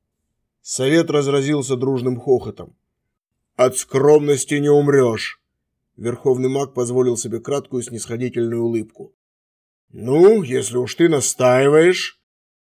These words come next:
боюсь разочаровать тебя, девочка. Ты не потомок великого мага прошлого. Силы в тебе, скажу прямо, очень немного,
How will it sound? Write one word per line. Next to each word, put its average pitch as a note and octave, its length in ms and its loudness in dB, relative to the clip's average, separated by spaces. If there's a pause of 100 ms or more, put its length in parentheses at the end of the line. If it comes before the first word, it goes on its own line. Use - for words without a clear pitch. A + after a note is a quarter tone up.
(160)
боюсь C3+ 760 2
разочаровать C#3+ 840 4
тебя, A2+ 240 -2
девочка. G2+ 680 -6 (580)
Ты F3 140 6
не E3+ 100 4
потомок D#3+ 560 2
великого C#3 540 2
мага C3 360 2
прошлого. A2+ 760 -2 (380)
Силы E3 440 4
в - 80 -6
тебе, A#2+ 400 0
скажу B2+ 380 -2
прямо, B2+ 600 2
очень D3 400 0
немного, C#3 600 0